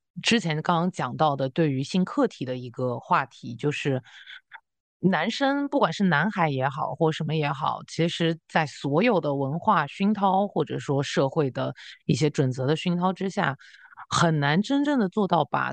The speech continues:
对方当成是一个他也有需求的状态。包括你刚刚也讲到了，女生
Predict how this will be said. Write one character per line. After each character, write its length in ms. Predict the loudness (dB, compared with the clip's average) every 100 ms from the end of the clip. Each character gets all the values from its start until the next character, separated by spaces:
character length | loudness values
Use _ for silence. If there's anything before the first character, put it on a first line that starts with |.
| 0
对 220 | 2 2
方 260 | 2 0 0
当 180 | 0 0
成 180 | -2 -4
是 160 | -2 -2
一 120 | -2
个 300 | -2 -2 -2 -4
他 260 | -2 0
也 240 | 0 0 2
有 180 | 0
需 240 | -2 -4 -4
求 200 | -2 -2
的 80 | 0
状 180 | -2
态。 180 | -2 -2
包 160 | 2 2
括 120 | 2
你 80 | -2
刚 160 | -2
刚 100 | 0
也 140 | 0 0
讲 240 | -2 0
到 180 | 2 2
了， 100 | 0
女 220 | 0 0
生 380 | 0 2 2